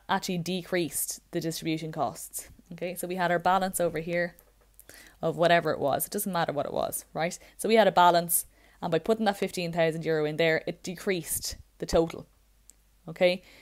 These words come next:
so you need to undo this, and we all know to undo it, we put the fifteen thousand euro on the opposite side. Okay, so that means I need to add them back into the distribution costs, okay? And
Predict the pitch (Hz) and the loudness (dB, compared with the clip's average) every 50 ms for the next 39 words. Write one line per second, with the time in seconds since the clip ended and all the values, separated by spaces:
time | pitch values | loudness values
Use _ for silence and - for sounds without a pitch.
0 | - _ _ - - - 175 165 175 180 208 233 240 226 214 202 202 202 - - | -20 _ _ -10 -4 0 0 0 0 2 2 2 4 4 2 2 0 -2 -2 -4
1 | - - 190 196 202 202 202 175 180 175 - 143 139 139 - - 151 165 175 180 | -2 0 2 4 4 4 4 4 4 4 4 2 2 0 0 -2 -2 0 2 2
2 | 190 190 202 190 185 190 196 - - - 185 196 208 190 180 180 185 185 180 180 | 2 2 0 0 -2 -2 -2 -4 -6 -4 -2 -2 -2 0 0 0 2 0 0 -2
3 | - 175 175 - 175 170 165 - - 190 196 - - 185 180 175 170 175 165 165 | -4 -8 -8 -8 -8 -8 -8 -6 -6 -6 -6 -6 -6 -8 -6 -4 0 2 2 2
4 | 165 160 165 165 165 160 160 160 160 - _ - - _ _ _ _ - 165 160 | 2 0 -2 -2 0 0 0 0 -4 -8 _ -20 -20 _ _ _ _ -6 -2 2
5 | 170 170 160 160 - - - 165 - - 160 113 85 - - - - - - _ | 4 4 2 2 0 -4 -6 -2 0 2 2 2 2 0 -4 -6 -8 -10 -14 _
6 | _ - - 165 - 170 170 170 - 170 165 - 180 185 - - 175 170 170 170 | _ -20 -10 -4 -2 -2 -2 -2 -4 -2 2 4 4 4 2 0 -4 -6 -4 -4
7 | 165 165 - - _ _ _ - 170 170 170 170 165 165 170 - - - - 170 | -4 -6 -6 -8 _ _ _ -8 -6 -4 -4 -4 -4 -6 -6 -8 -8 -4 0 2
8 | 170 175 170 170 - - 175 165 165 165 160 165 160 156 160 - 170 165 165 160 | 2 2 2 0 -2 -2 -2 0 0 0 0 0 0 0 0 -4 -4 -4 -4 -4
9 | 156 - - 160 156 - _ _ _ - 165 160 - - 160 160 156 165 - - | -6 -8 -8 -8 -10 -10 _ _ _ -6 -6 -4 -4 -4 -4 -4 -4 -4 -4 -6
10 | - - 165 135 160 160 - - - - - 147 170 - 170 175 175 190 - - | -2 2 2 2 2 0 -4 -10 -8 -6 -6 -6 -4 -2 0 0 0 -2 -4 -12
11 | - - - - - - _ 185 185 185 180 180 180 175 170 - | -20 -20 -20 -20 -20 -6 _ 4 4 6 6 4 2 -2 -6 -8